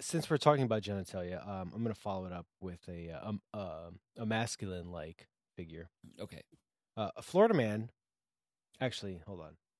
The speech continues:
Speaker 1: Now that you know it's a Florida man. Have you ever been jealous of the fact that your wife has had other partners other than yourself?
Speaker 2: No, not really.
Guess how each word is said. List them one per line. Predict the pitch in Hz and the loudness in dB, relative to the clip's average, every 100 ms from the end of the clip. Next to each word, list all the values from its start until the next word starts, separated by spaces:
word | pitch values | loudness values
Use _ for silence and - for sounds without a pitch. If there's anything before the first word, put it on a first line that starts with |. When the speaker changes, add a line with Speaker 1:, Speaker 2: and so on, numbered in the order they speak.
| _ _ - | _ _ -14
Speaker 1:
Now | 92 | -10
that | 85 - | -10 -10
you | 87 | -12
know | 73 | -12
it's | - | -14
a | |
Florida | - - - | -14 -14 -12
man. | 73 82 95 _ _ _ _ _ _ _ _ _ _ _ _ _ _ _ _ _ - _ _ | -12 -14 -16 _ _ _ _ _ _ _ _ _ _ _ _ _ _ _ _ _ -20 _ _
Have | 180 | 4
you | 233 | 4
ever | 285 262 | 2 2
been | 214 113 | 0 0
jealous | 90 101 101 123 - - - _ _ _ _ _ _ _ _ _ _ _ _ _ | -2 -4 -4 -6 -6 -10 -14 _ _ _ _ _ _ _ _ _ _ _ _ _
of | 131 104 | -8 -6
the | 110 | -4
fact | - 110 110 | -2 -2 -2
that | 110 | -6
your | 113 | -4
wife | 110 104 110 | -2 -2 -4
has | 98 - _ _ _ _ | -10 -12 _ _ _ _
had | - - 110 | -8 -4 -2
other | 107 98 | -2 -6
partners | - 101 87 98 98 | -6 -6 -4 -6 -4
other | 95 95 | -4 -4
than | 95 | -4
yourself? | 92 - 95 104 - _ _ _ _ _ 95 | -6 -6 -6 -6 -12 _ _ _ _ _ -20
Speaker 2:
No, | 85 80 85 | -18 -16 -14
not | 80 | -16
really. | 78 82 85 | -18 -18 -20